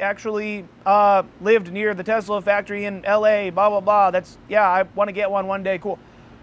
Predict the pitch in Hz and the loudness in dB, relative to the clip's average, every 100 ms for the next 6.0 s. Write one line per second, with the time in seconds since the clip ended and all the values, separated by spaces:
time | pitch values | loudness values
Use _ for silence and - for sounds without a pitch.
0 | - - - 156 190 285 269 247 220 208 | -20 -20 -4 2 4 4 0 -2 0 2
1 | 208 208 202 190 - - 208 196 170 - | 2 2 2 0 -4 -8 -2 -2 -2 -6
2 | 202 196 254 262 254 - 233 240 240 240 | -2 0 -2 -4 -4 -4 -2 -2 0 0
3 | 240 240 247 247 - - - - - 220 | -2 -2 -2 -2 -6 -20 -20 -20 -10 -4
4 | 285 349 285 247 - 247 339 349 285 302 | 0 0 0 -4 -4 -2 0 0 0 0
5 | 269 226 214 214 208 196 185 165 147 | 0 0 0 0 0 2 2 0 -8